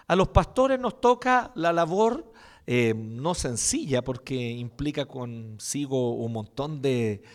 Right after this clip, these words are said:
de responsabilidades, de ser el primus inter pares. Y este es un poco el punto de Pablo al darle estas instrucciones a Timoteo.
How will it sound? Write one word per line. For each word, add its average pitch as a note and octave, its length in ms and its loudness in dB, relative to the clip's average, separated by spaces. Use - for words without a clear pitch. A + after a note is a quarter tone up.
de - 80 -6
responsabilidades, A#2+ 1300 0
de E3+ 140 0
ser A3 220 6
el G#3+ 100 4
primus E3 760 0
inter B2+ 500 -4
pares. - 580 -8
Y G3 140 0
este C#4+ 240 0
es B3 60 -2
un G3 120 -6
poco A#3+ 280 2
el F#3 80 4
punto A#3 460 -4
de D3 100 4
Pablo E3+ 520 4
al D#3+ 220 4
darle F#3 200 2
estas F#3 140 -2
instrucciones E3+ 440 -4
a C#3 80 -2
Timoteo. A#2 540 -10